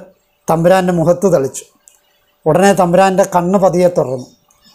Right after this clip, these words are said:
കൊച്ചുരാമൻ വീണ്ടും അപ്രകാരം മന്ത്രം ഉരുവിട്ട് വെള്ളം തളിച്ചു.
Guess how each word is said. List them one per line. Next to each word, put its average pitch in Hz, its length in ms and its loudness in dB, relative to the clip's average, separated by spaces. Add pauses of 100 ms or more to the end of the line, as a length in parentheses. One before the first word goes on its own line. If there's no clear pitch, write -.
(240)
കൊച്ചുരാമൻ 202 520 2
വീണ്ടും 202 360 4
അപ്രകാരം 196 520 2
മന്ത്രം 180 360 2
ഉരുവിട്ട് 185 320 -2
വെള്ളം 170 400 2
തളിച്ചു. 143 360 -4